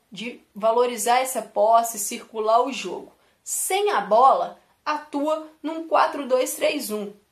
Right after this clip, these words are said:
E aí é a sacada da Sarina Wiegman. O equilíbrio das lionesses está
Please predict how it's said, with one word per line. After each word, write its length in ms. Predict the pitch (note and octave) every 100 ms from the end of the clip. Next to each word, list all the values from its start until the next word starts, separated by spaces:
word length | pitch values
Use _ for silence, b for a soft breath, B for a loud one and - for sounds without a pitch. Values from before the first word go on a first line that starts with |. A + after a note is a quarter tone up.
| _
E 140 | B3+
aí 520 | C4 A#3+ C4 D4 D4+ _
é 180 | B3+ C#4
a 120 | C#4
sacada 800 | C4+ - A3+ - - A#3 A#3 A#3+
da 120 | A3 A#3
Sarina 480 | - G#3 A3 A#3+
Wiegman. 540 | G#3 E3+ F3+ F3 - - _ _ _ _ -
O 140 | B3
equilíbrio 920 | D4 E4 D#4+ B3 A3 C4 C#4 B3 C4
das 320 | G#3+ A#3+ A#3+ A#3
lionesses 800 | A3+ G#3 G3 G3+ A3+ - G3+ G3+
está 600 | G3+ - G3+ G3+ G#3+